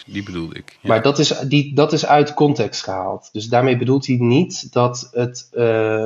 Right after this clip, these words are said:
Speaker 2: dat hij er niet meer in gelooft. Dus Husserl blijft tot het einde van zijn leven geloven in, eh, in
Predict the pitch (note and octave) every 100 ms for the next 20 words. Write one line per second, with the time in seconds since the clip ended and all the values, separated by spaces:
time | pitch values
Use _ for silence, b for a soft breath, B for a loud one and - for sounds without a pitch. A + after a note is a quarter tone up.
0 | A2 B2 B2 B2 C3 B2+ A#2 A2+ B2+ A#2
1 | G2 - - - _ _ _ b b b
2 | b b B2 B2+ D3+ D3 B2+ C#3 E3+ D3
3 | B2+ B2 C#3+ F3+ D#3 B2+ B2+ B2 A2+ A#2+
4 | C#3+ C#3+ D#3 - - B2 C3 D#3 B2 A2
5 | A2 A#2+ A#2 A2+ G2 - A2+ A2 G#2+ G#2
6 | G#2 - _ _ _ C3+ C3+ C3 B2+